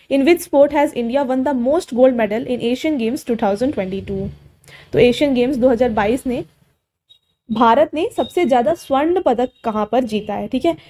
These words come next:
तो यहाँ पर गोल्ड मेडल्स की बात करी जा रही है, तो गोल्ड मेडल जीता गया है भारत द्वारा निशानेबाजी में, यानी कि शूटिंग में। तो राइट आंसर है ऑप्शन नंबर बी। टोटल यहाँ पर सबसे ज़्यादा मेडल्स अगर आपसे पूछा जाए तो ये जीता गया है एथलेटिक्स में।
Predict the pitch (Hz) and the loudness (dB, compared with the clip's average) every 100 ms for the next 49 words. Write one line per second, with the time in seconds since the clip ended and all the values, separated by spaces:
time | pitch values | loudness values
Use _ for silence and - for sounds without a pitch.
0 | _ - 247 285 240 254 302 311 277 285 | _ 0 2 2 4 4 4 4 -2 -4
1 | - 254 226 220 233 240 233 214 226 277 | -4 -2 -2 -2 -4 -2 -2 -2 -2 -2
2 | 294 226 254 320 311 262 277 233 226 240 | -2 0 2 4 2 2 0 0 0 0
3 | 226 233 233 208 220 214 214 262 427 _ | 2 0 0 -2 -2 -2 -2 -2 -4 _
4 | _ _ _ 226 202 247 220 269 247 214 | _ _ _ 0 2 2 2 4 4 2
5 | 208 214 196 196 214 285 - 247 220 233 | 0 -4 -4 -6 -6 -6 -4 -6 -2 -4
6 | 208 190 202 220 214 247 240 233 262 277 | -4 -6 -4 0 0 0 -2 -2 -2 0
7 | - 220 262 240 233 254 202 202 196 - | -2 -4 -4 -4 0 -2 -2 -6 -8 -18
8 | _ _ - 269 262 339 339 311 320 330 | _ _ 2 4 4 2 2 0 -2 -2
9 | - 349 311 294 311 254 262 311 294 294 | -4 -2 0 0 0 0 -2 0 0 2
10 | 294 330 - 254 277 240 233 349 - _ | 0 -2 -4 -2 0 0 0 0 -6 _
11 | _ - 262 285 247 269 277 254 262 311 | _ 0 2 2 2 2 2 2 2 0
12 | 285 240 233 247 247 311 - 302 427 | 0 -2 0 0 0 -4 -4 -6 -6